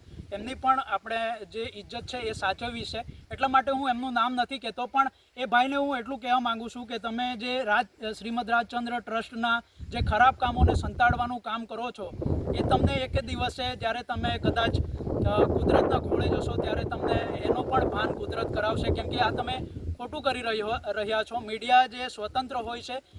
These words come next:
એ મીડિયાનો અવાજ બનવા તમે પૈસાથી દબાવીને એ દ-, અવાજને દબાવી રહ્યા છો, પણ તમને કુદરત જોશે. પણ આ પ્રકારનું જે કામ છે એ, અ, વખોડવા લાયક છે અને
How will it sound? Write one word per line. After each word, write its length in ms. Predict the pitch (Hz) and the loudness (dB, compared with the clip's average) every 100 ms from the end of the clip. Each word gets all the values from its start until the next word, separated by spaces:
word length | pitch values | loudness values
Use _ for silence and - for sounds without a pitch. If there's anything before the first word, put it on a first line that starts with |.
| - 233 | -16 -12
એ 40 | |
મીડિયાનો 380 | 226 226 254 254 | -8 0 2 4
અવાજ 300 | 226 247 240 | 6 6 6
બનવા 360 | 233 240 240 | 0 6 6
તમે 300 | 247 214 233 | 6 0 -4
પૈસાથી 520 | 233 202 196 240 240 226 | -4 -8 -2 -2 -2 -6
દબાવીને 540 | 196 208 214 226 226 233 | -4 -2 -2 -2 -6 -4
એ 120 | 220 | -4
દ-, 60 | 220 | -4
અવાજને 640 | 208 196 214 202 220 220 | -4 -2 -2 -2 -6 -8
દબાવી 440 | 196 190 214 240 | -4 -2 0 0
રહ્યા 280 | 233 202 196 | -2 0 0
છો, 220 | 202 226 - _ _ _ | -2 -12 -14 _ _ _
પણ 140 | 254 269 | 0 2
તમને 300 | 254 254 262 | 0 0 -2
કુદરત 460 | 226 202 240 196 | -6 -4 -4 -4
જોશે. 560 | - 180 214 214 240 262 _ _ _ _ - | -14 -6 -4 -4 -6 -8 _ _ _ _ -4
પણ 120 | 294 - | -4 4
આ 140 | 285 | 4
પ્રકારનું 520 | - 302 311 311 311 | 6 4 4 2 0
જે 120 | 285 277 | 0 0
કામ 320 | 247 240 262 | 2 -2 -2
છે 140 | 262 | -4
એ, 540 | 254 254 220 240 254 240 | -4 -4 -6 -4 -4 -2
અ, 100 | 214 | -2
વખોડવા 640 | 196 190 - 277 285 277 | -2 -4 0 2 6 6
લાયક 300 | 269 247 220 | 6 4 0
છે 140 | - | -4
અને 340 | 247 233 254 | -4 -2 -4